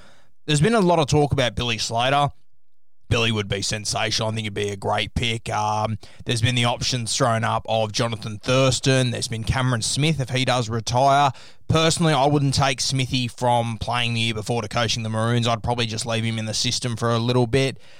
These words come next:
Uh, another guy there that, that, that I think would be good is Justin Hodges.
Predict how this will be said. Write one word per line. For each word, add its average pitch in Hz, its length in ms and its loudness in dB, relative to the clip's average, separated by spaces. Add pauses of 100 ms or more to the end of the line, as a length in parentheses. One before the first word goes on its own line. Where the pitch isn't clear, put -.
(160)
Uh, 131 380 2
another 160 240 4
guy 196 240 4
there 156 180 4
that, 135 180 -2
that, 120 380 -4
that 123 100 0
I 117 80 2
think 127 160 0
would 113 120 -2
be 113 80 -2
good 120 160 -2
is 110 120 -4
Justin 127 420 0
Hodges. 156 580 0